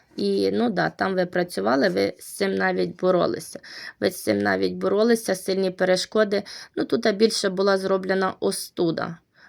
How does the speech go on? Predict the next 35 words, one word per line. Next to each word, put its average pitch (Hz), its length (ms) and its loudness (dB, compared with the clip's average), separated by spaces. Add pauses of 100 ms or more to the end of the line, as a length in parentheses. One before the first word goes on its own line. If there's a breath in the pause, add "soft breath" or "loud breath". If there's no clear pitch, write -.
(100)
Багато 190 380 0
в 185 100 -6
кого 190 440 0
остуда 180 720 0
була 160 280 0
зроблена 220 680 2
в 180 60 -4
стосунках, 185 640 -2
бо 175 160 -2
людина 185 340 0
від 175 160 -2
вас 185 300 0 (100)
відмовилася. 180 920 0 (280 loud breath)
Знаєте, 202 340 -2 (180 loud breath)
на 226 60 0
даний 220 180 4
момент 226 220 2
ви 214 60 0
стоїте 185 560 0
одинокі. 180 640 -2 (360 loud breath)
Одинокі, 233 480 0
вам 220 280 4 (240 loud breath)
вроді 320 340 8
би 285 240 4
і 240 100 2
десь 262 380 -2
і 240 80 2
хочеться 196 880 0
піти, 208 320 4
попробувати 180 800 0
щось 180 280 -4
нове. 170 280 0 (320 loud breath)
Але 220 220 6
ви, 254 160 4
знаєте, 240 460 2